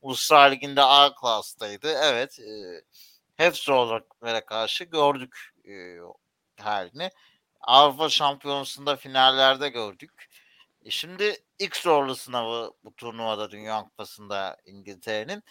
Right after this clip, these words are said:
E, hani şu ana kadar gruplarda da açıkçası on altıda da kendisini, e, rakip olabilecek bir takım o kadar yoktu açıkçası. E,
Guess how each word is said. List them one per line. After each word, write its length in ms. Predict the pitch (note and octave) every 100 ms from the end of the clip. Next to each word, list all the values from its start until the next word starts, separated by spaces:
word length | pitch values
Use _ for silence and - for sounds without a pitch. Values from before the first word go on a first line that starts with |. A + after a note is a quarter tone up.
| _ _ _ -
E, 340 | A2+ A2 G#2+ G2
hani 200 | G#2+ G2+
şu 200 | - D3
ana 240 | D3 D3
kadar 340 | D#3 D3 C#3+ C3+ -
gruplarda 720 | C#3+ D3 - D3 C#3 C#3 C3
da 120 | B2+
açıkçası 800 | B2 - A2+ - G#2 - D3 C#3
on 180 | - C3+
altıda 500 | A#2+ G#2 G2 - G2+
da 240 | C3+ D3 - -
kendisini, 680 | B2 B2+ A#2 - A#2+ B2 B2 _ _ _ _ -
e, 260 | G#2 G#2 G#2
rakip 320 | A2 D3+ C#3
olabilecek 640 | C3 A2 A2 - G#2 _
bir 60 | G#2+
takım 320 | A2+ - C3
o 100 | C3
kadar 340 | C3 B2 C3+
yoktu 360 | C3 C#3 - B2
açıkçası. 640 | G#2 - - F#2 - F#3+ - _ _ _ _ -
E, 320 | G#2+ G2